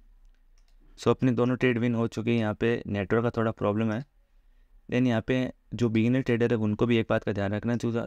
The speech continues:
जो यहाँ पे टाइमिंग है, उसको यहाँ पे स्विच करके रखना है। मतलब यहाँ पे आपको जो क्लॉक की टाइमिंग होती है, उसके according चलना है।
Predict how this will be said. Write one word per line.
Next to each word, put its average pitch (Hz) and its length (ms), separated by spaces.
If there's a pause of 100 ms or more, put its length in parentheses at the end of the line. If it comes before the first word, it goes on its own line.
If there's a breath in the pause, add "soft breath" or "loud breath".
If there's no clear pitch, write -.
(120)
जो 113 200
यहाँ 117 140
पे 113 120
टाइमिंग 113 420
है, 120 240
उसको 117 240
यहाँ 127 100
पे 123 100
स्विच - 260
करके 101 260
रखना 92 240
है। 85 140 (180)
मतलब 120 300 (180)
यहाँ 107 260
पे 120 60
आपको 123 540 (760)
जो 113 100
क्लॉक 127 300
की 143 80
टाइमिंग 127 300
होती 117 180
है, 123 60
उसके 117 280
according 113 380
चलना 95 280
है। 92 240